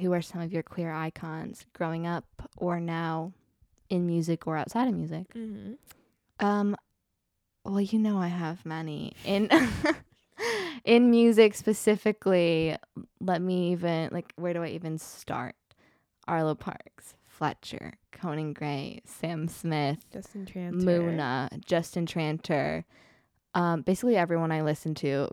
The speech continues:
Speaker 1: Girl in Red, Doty, <laughs> Clairo.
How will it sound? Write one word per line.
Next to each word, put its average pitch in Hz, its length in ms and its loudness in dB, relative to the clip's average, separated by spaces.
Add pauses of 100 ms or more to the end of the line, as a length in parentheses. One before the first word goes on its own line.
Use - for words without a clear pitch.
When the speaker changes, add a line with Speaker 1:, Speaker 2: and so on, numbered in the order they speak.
Speaker 1:
Girl 160 240 0
in 170 120 0
Red, 151 400 0
Doty, 156 680 0 (1400)
<laughs> - 40 -6 (720)
Clairo. 175 640 6